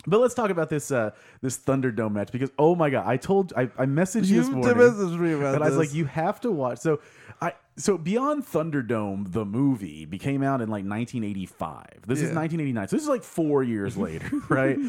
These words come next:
Speaker 1: So, like,
Speaker 2: From what I heard, it was 'cause they were, were working on this for a long time.
Speaker 1: Well, uh,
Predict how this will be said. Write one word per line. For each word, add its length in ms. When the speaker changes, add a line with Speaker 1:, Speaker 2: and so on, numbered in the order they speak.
Speaker 1:
So, 400
like, 320
Speaker 2:
From 200
what 180
I 100
heard, 260
it 100
was 120
'cause 280
they 120
were, 200
were 180
working 420
on 200
this 160
for 180
a 140
long 560
time. 680
Speaker 1:
Well, 80
uh, 300